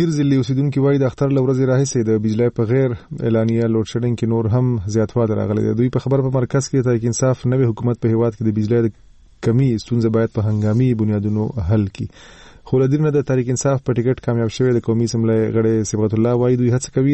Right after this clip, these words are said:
د چترال د ګولن له اضافي بجلی نه د دیر د بجلی کمی پوره کړي. غلام غوث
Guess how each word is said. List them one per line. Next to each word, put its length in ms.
د 180
چترال 420
د 160
ګولن 400
له 160
اضافي 400
بجلی 260
نه 60
د 160
دیر 240
د 100
بجلی 320
کمی 220
پوره 240
کړي. 120
غلام 360
غوث 240